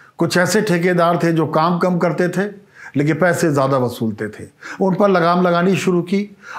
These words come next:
और हुआ क्या कि सवेरे सवेरे एक दिन उनके स्टेनो ने उनसे कहा कि "सर, विधायक जी बहुत नाराज़ हैं, उनका फ़ोन आया था और मुझे लगता है आपको अपनी कार्यप्रणाली के बारे में एक बार सोचना चाहिए।" कलेक्टर ने पूछा, "कौन विधायक जी?"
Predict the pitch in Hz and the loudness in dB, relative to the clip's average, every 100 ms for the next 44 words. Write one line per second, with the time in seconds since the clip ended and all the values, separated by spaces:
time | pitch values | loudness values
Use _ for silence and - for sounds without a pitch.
0 | - 233 151 143 233 254 - 135 - - | -2 0 2 2 2 2 0 0 -4 -16
1 | _ _ _ _ 170 - 165 180 220 220 | _ _ _ _ -4 -2 0 2 0 0
2 | 185 196 208 175 185 196 160 165 180 - | 0 2 2 2 2 0 0 0 -2 0
3 | 196 202 196 185 160 151 151 120 117 160 | 0 2 2 2 0 0 -2 0 -2 -4
4 | - _ - - - 151 147 175 208 220 | -10 _ -20 -18 -4 -4 0 0 0 -6
5 | - _ _ - 143 143 170 190 180 160 | -14 _ _ -4 0 2 2 2 2 2
6 | 143 175 156 151 151 165 165 196 - - | 2 2 2 2 2 2 0 -2 -8 -20
7 | _ - 165 160 175 - 175 190 170 170 | _ -4 -2 0 0 2 2 4 2 2
8 | 165 190 220 - _ - - 170 160 170 | 0 -2 -4 -14 _ -16 -2 0 2 2
9 | 208 190 190 196 185 208 170 156 185 175 | 2 2 2 0 2 2 0 0 -2 0
10 | 190 208 156 151 170 175 143 135 147 175 | -2 0 0 2 0 0 0 2 2 0
11 | 156 139 135 143 170 160 147 196 196 294 | 0 2 2 2 0 0 0 -2 0 -2
12 | 285 170 135 117 95 87 - _ _ _ | 2 0 0 -4 -6 -12 -18 _ _ _
13 | _ _ _ _ _ - 147 143 190 185 | _ _ _ _ _ -4 -2 0 0 0
14 | 165 175 208 202 196 254 240 214 175 120 | 0 0 -2 0 2 2 2 2 0 -2
15 | 110 | -6